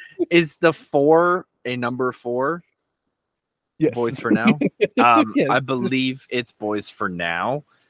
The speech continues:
Speaker 1: Um, I'm almost positive Boys in Motion is from, um, shoot, what show is it?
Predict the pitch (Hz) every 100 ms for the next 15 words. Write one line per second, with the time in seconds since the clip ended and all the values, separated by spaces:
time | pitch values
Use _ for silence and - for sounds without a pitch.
0 | _ _ 98 101 92 92 92 - - 107
1 | _ _ _ _ _ _ _ _ _ -
2 | 120 127 131 - - 101 101 101 123 139
3 | 131 107 98 104 104 101 87 87 92 110
4 | 104 110 - 92 87 - 101 90 85 82
5 | 80 - _ _ _ _ _ _ _ _
6 | _ _ _ _ _ _ _ _ _ _
7 | - 101 92 87 82 80 78 71 - -
8 | - 101 87 - 107 - - 76 76 80
9 | 80 76